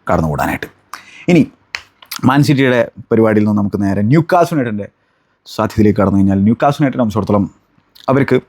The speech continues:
അറുപത്തിയാറ് പോയിന്റ്സ് ആണുള്ളത്. അപ്പോൾ അവർക്ക് ബെറ്റർ ഗോൾ ഡിഫറൻസ് ഉണ്ട്. ആരുമായിട്ട് കമ്പയർ ചെയ്യുമ്പോൾ ചെൽസിയുമായിട്ടും വില്ലയുമായിട്ടും ഫോറസ്റ്റുമായിട്ടും കമ്പയർ ചെയ്യുമ്പോൾ പ്ലസ്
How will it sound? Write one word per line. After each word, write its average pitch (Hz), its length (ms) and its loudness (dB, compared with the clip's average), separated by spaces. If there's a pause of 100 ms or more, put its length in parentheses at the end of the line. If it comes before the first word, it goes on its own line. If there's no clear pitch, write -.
(180)
അറുപത്തിയാറ് 123 600 0
പോയിന്റ്സ് 104 300 -2
ആണുള്ളത്. 95 260 -2 (440)
അപ്പോൾ 135 140 0
അവർക്ക് 147 260 2 (200)
ബെറ്റർ 131 320 0 (420)
ഗോൾ 165 180 4
ഡിഫറൻസ് 135 360 -2
ഉണ്ട്. 71 120 -16 (280)
ആരുമായിട്ട് 117 420 2
കമ്പയർ 107 260 0
ചെയ്യുമ്പോൾ 101 240 0 (540)
ചെൽസിയുമായിട്ടും 113 600 2
വില്ലയുമായിട്ടും 104 540 2
ഫോറസ്റ്റുമായിട്ടും 123 560 0
കമ്പയർ 98 240 -4
ചെയ്യുമ്പോൾ 92 240 -6 (500)
പ്ലസ് 147 200 -2